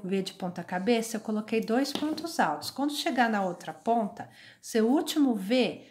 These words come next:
você também lembra de colocar dois pontos altos nele, um ponto alto na correntinha. Aí, você já pode ir direto trabalhar dentro do leque, tá? Só vai mudar esse aqui que recebe dois pontos altos, aqui esse último Vzinho,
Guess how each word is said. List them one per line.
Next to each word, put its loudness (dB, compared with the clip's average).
você 0
também 0
lembra 2
de -6
colocar 0
dois -2
pontos -6
altos -2
nele, -4
um 2
ponto 0
alto 0
na 0
correntinha. -4
Aí, -4
você -4
já 0
pode -2
ir -4
direto -4
trabalhar -2
dentro -6
do -4
leque, -4
tá? -8
Só 6
vai 6
mudar 2
esse 2
aqui -4
que -10
recebe -4
dois -2
pontos -8
altos, -4
aqui -12
esse -10
último -8
Vzinho, -4